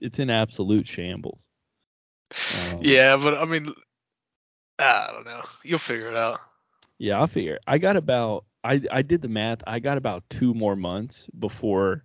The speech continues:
Speaker 1: it's, I c-, I could live in Australia for four more months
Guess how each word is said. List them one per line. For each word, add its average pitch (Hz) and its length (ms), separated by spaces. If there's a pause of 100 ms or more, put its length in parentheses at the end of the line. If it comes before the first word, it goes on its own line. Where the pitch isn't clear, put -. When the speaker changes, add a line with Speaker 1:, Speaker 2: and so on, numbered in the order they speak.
(1400)
Speaker 1:
it's, - 240 (420)
I 160 100
c-, - 180
I 175 140
could 196 180
live 147 240
in 131 60
Australia 113 420
for 107 180
four 110 420
more 113 240
months 113 480